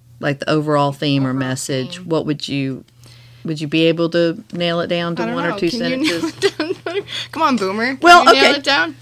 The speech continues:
Speaker 1: Well, let's start with the, the title. Genesis means beginnings, right?
Speaker 2: I say Boomer in a loving way. I don't mean that in a derogatory
Speaker 1: Yes.
Speaker 2: way for all of you other
Speaker 1: Yeah.
Speaker 2: Boomers out there.
Speaker 1: Yeah.
Speaker 2: Sorry.
Speaker 1: Yeah. Well, we actually have a lot of respect for each other, which is one of the reasons I love working with you.
Speaker 2: Oh, thanks. Wow.
Speaker 1: So.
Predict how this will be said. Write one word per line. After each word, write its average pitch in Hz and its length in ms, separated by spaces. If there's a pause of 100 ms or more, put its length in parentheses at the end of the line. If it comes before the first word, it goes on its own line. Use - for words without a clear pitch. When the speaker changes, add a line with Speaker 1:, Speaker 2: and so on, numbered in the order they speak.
Speaker 1:
Well, 247 320
let's 262 180
start 254 240
with 247 160
the, 208 160
the 214 220
title. 233 420
Genesis 190 540
means 170 240
beginnings, 180 640
right? 254 140
Speaker 2:
I 339 40
say 302 160
Boomer 220 380
in 185 100
a 170 80
loving 160 360
way. 147 220
I 175 120
don't 185 160
mean 180 160
that 175 160
in 170 160
a 160 60
derogatory 170 640
Speaker 1:
Yes. 143 160
Speaker 2:
way 139 340
for - 160
all 170 160
of 165 100
you 156 160
other 160 180
Speaker 1:
Yeah. 165 280
Speaker 2:
Boomers 147 240
out - 180
there. - 280
Speaker 1:
Yeah. 165 100
Speaker 2:
Sorry. - 320
Speaker 1:
Yeah. - 140 (640)
Well, 196 100
we 220 160
actually 190 320
have 151 140
a 151 40
lot 143 180
of 143 60
respect 139 400
for - 120
each 143 200
other, 135 220
which 143 200
is 147 120
one 143 140
of 139 80
the 139 80
reasons 139 400
I 139 60
love 139 280
working 139 320
with 135 160
you. - 280
Speaker 2:
Oh, 220 120
thanks. 208 540
Wow. - 300
Speaker 1:
So. - 400